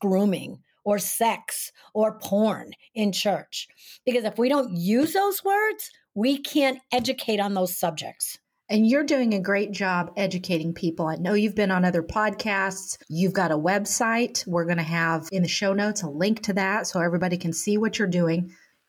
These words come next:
Speaker 2: You've done films, you've done writing. So tell me about your latest projects and how people can best get in contact with you to learn more.
Speaker 1: I have a website,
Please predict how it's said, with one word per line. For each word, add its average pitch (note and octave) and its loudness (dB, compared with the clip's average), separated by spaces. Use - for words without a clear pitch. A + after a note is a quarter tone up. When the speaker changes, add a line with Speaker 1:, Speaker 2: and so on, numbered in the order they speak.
Speaker 2:
You've E3+ 0
done D3 0
films, C#4+ 2
you've G3 4
done E3 0
writing. A3+ 2
So A3+ 0
tell D4 0
me E4+ 2
about G3 0
your E3+ 2
latest G3 0
projects C#3+ -4
and F#3 2
how G#3 0
people G#3 -2
can F3+ 0
best F3 -2
get F3+ 0
in G3+ 2
contact F3+ -2
with D3+ -6
you C#3+ -4
to - -6
learn E3+ 0
more. D#3 -4
Speaker 1:
I C#4+ 0
have D#4+ 0
a G#4+ 2
website, B3 0